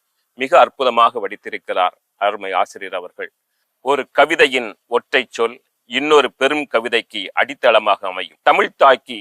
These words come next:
இருபெரும் கவிதை நூல்களை வழங்கியிருக்கிறார். ஒன்று காகிதப்புறா, இன்னொன்று தடம் காட்டி. அந்த நூல்களை வாசிக்கின்ற பொழுது இந்த சிந்தனைகள், அவர் சிறியதாக அமைத்த சிந்தனைகள், சமூகத்தின் மீதான பார்வை,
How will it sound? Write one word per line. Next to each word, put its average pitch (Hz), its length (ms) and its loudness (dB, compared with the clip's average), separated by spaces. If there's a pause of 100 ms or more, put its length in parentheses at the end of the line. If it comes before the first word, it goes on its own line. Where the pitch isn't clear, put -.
(100)
இருபெரும் 147 540 0
கவிதை 160 400 2
நூல்களை 123 380 0
வழங்கியிருக்கிறார். 104 800 -2 (440)
ஒன்று 113 300 -6 (100)
காகிதப்புறா, 117 720 2 (460)
இன்னொன்று 147 420 -2
தடம் 143 320 -2
காட்டி. 104 380 0 (520)
அந்த 139 220 0
நூல்களை 156 520 0
வாசிக்கின்ற 127 600 0
பொழுது 131 360 -4 (560)
இந்த 151 320 2
சிந்தனைகள், 143 680 2 (260)
அவர் 117 280 0
சிறியதாக 143 600 4
அமைத்த 123 320 -2
சிந்தனைகள், 127 560 -2 (380)
சமூகத்தின் 180 600 2
மீதான 123 280 2 (120)
பார்வை, 135 400 4